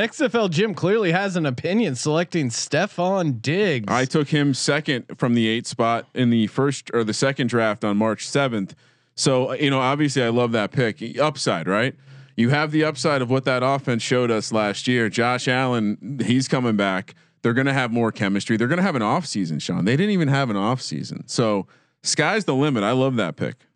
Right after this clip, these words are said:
Speaker 1: I'm doing it. I'm, I'm drafting my former nemesis,
Speaker 2: No,
Speaker 1: George
Speaker 2: you're not.
Speaker 1: Kittle.
Speaker 2: <laughs> Oh, what?
Speaker 1: Well, I didn't, I'm not going Saquon. I, I don't like Jonathan
Speaker 2: watched a
Speaker 1: Taylor
Speaker 2: video
Speaker 1: in the
Speaker 2: and
Speaker 1: first.
Speaker 2: you thought he was pretty cool.
Speaker 1: <laughs>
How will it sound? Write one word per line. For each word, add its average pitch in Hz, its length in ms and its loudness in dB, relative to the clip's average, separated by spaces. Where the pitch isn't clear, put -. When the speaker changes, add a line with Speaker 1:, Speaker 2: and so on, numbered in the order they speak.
Speaker 1:
I'm 190 180 2
doing 240 280 4
it. 202 160 -2
I'm, 190 260 0
I'm 196 140 2
drafting 208 400 0
my 190 120 2
former 202 380 0
nemesis, 185 560 0
Speaker 2:
No, 165 60 4
Speaker 1:
George 214 100 2
Speaker 2:
you're 196 80 2
not. 190 100 0
Speaker 1:
Kittle. 214 580 2
Speaker 2:
<laughs> 233 80 2
Oh, 208 120 2
what? 208 180 4
Speaker 1:
Well, 254 160 4
I 254 180 0
didn't, 311 360 -2
I'm 185 220 0
not 247 200 2
going 247 220 2
Saquon. 139 500 0
I, 165 80 2
I 175 260 -2
don't 240 140 0
like 214 160 0
Jonathan 175 300 2
Speaker 2:
watched 139 280 0
a 139 40 2
Speaker 1:
Taylor 190 260 2
Speaker 2:
video 180 200 2
Speaker 1:
in 180 100 0
the 165 60 2
Speaker 2:
and 139 100 -6
Speaker 1:
first. 165 560 -2
Speaker 2:
you 123 100 2
thought 123 140 2
he 117 60 2
was 113 100 0
pretty 113 220 0
cool. 113 440 2
Speaker 1:
<laughs> - 40 -4